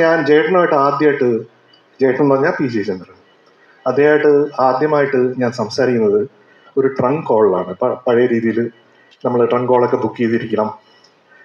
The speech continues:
കുറച്ച് കഴിയുമ്പോ വിളി, വിളി വരും, അങ്ങനെ വിളിക്കുകയാണ്. അപ്പൊ സ്മൃതിതൻ ചിറകിലേറി എന്ന് പറഞ്ഞ ദൂരദർശന് വേണ്ടിയിട്ടുള്ള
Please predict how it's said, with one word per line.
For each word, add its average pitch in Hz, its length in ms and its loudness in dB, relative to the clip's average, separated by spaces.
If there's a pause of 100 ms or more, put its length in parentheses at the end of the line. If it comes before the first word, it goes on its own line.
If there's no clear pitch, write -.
കുറച്ച് 139 240 0
കഴിയുമ്പോ 131 280 2 (100)
വിളി, 120 140 2 (260)
വിളി 151 200 2
വരും, 120 180 0 (800)
അങ്ങനെ 143 220 2
വിളിക്കുകയാണ്. 120 360 2
അപ്പൊ 147 120 0 (160)
സ്മൃതിതൻ 170 480 0 (140)
ചിറകിലേറി 139 640 2 (160)
എന്ന് 120 200 -6
പറഞ്ഞ 113 320 -2 (720)
ദൂരദർശന് 135 560 2
വേണ്ടിയിട്ടുള്ള 117 460 0